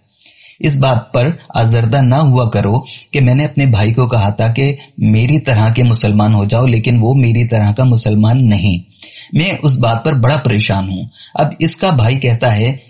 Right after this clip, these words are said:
कि "तू कहाँ मुसलमान होता फिरता है, तू मेरी तरह का हो जा।" अब दोनों की अपनी अपनी सोच है। अल्लाह ताला का क्या इरशाद है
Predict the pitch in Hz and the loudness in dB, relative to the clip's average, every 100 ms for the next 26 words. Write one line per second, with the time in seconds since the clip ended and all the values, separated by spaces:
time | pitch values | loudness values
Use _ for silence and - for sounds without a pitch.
0 | - 139 147 147 139 117 135 143 127 131 | -6 -4 -2 -2 0 0 2 0 0 0
1 | 127 127 117 113 120 117 110 117 104 107 | 2 2 0 0 0 0 -2 -2 -2 -2
2 | 110 _ _ - _ - 147 135 117 139 | -6 _ _ -20 _ -2 0 0 0 0
3 | 120 117 123 135 107 101 101 98 - - | 0 0 0 0 0 0 -2 -4 -10 -18
4 | - 131 123 120 127 143 135 160 - - | -4 0 2 2 2 0 0 -2 -4 -4
5 | 139 135 120 113 110 95 90 101 98 - | -2 0 0 0 0 -4 -4 -6 -8 -14
6 | _ _ _ - 107 117 135 135 120 117 | _ _ _ -8 -2 0 0 0 0 0
7 | 131 117 120 123 143 135 127 165 214 | 0 0 0 0 0 2 2 0 -4